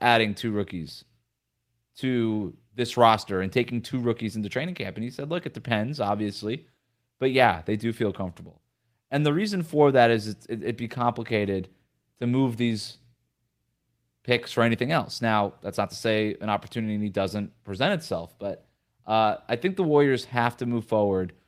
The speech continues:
assuming that they're going to take players at these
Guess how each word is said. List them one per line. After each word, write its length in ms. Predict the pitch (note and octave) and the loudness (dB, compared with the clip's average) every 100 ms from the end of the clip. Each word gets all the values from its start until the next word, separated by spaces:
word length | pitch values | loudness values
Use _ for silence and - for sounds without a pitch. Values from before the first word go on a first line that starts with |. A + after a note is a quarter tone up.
| _ _ - | _ _ -12
assuming 640 | G#2+ - C#3+ C#3 B2+ A2+ | -10 -6 -4 -2 0 0
that 120 | G#2+ G#2 | -2 -4
they're 100 | G#2+ | -4
going 340 | G#2+ G#2 G#2 | -2 -2 -4
to 140 | - | -6
take 380 | G2 - G#2+ - - _ _ _ _ _ _ _ _ _ _ _ _ _ _ _ _ | -10 -2 -2 -2 -10 _ _ _ _ _ _ _ _ _ _ _ _ _ _ _ _
players 460 | - B2+ D#3 D#3+ E3 | 4 6 8 4 2
at 120 | - | 0
these 440 | D3 C#3 C3+ - | 2 2 0 -10